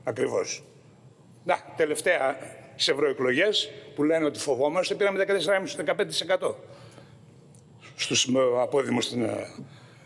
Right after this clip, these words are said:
στην Ευ-, στην ευρωπαϊκές χώρες, της Ευρωπαϊκής Ένωσης. Δεν ισχύουν αυτά. Δεύτερο ζήτημα. Υπάρχει περίπτωση, λέει ο κύριος Βαρουφάκης,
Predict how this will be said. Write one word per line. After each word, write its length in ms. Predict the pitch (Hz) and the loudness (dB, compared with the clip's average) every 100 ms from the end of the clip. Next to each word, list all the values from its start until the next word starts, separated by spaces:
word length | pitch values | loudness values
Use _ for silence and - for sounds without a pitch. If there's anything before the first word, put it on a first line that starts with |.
| - - - - - - | -20 -20 -20 -20 -20 -10
στην 220 | - 151 | -4 0
Ευ-, 260 | 147 147 120 | 2 0 -4
στην 460 | - 277 277 269 262 | -2 0 2 2 2
ευρωπαϊκές 500 | 240 254 247 175 - | 2 2 0 2 2
χώρες, 240 | 220 - | 2 2
της 100 | 196 | 0
Ευρωπαϊκής 560 | 175 180 185 208 - - - - - - - - - | 2 2 2 0 -2 -10 -18 -20 -20 -20 -20 -20 -6
Ένωσης. 560 | - 160 120 107 98 - - 151 | 0 2 2 0 -2 -4 -8 0
Δεν 180 | 240 | 2
ισχύουν 420 | 285 - 247 180 117 | 2 2 2 2 2
αυτά. 360 | - 90 80 - - - | 0 -2 -4 -6 -16 -2
Δεύτερο 420 | 262 269 233 175 | 2 2 2 0
ζήτημα. 460 | 127 113 104 95 - - - - - - - - - - - - - - - - - - - - | 2 0 0 -2 -6 -4 -4 -6 -16 -20 -20 -20 -20 -20 -20 -20 -20 -20 -20 -20 -20 -20 -20 -8
Υπάρχει 680 | - - 202 226 220 196 156 | -6 0 2 2 0 -2 0
περίπτωση, 800 | 185 175 - 151 147 135 104 - - - - - - | 2 4 2 0 2 0 -2 -6 -16 -20 -20 -20 -4
λέει 360 | 165 190 196 165 | 2 4 6 4
ο 60 | |
κύριος 340 | 147 165 143 135 | 2 2 2 2
Βαρουφάκης, 760 | 139 135 131 101 - - - | 0 0 -2 -4 -4 -4 -4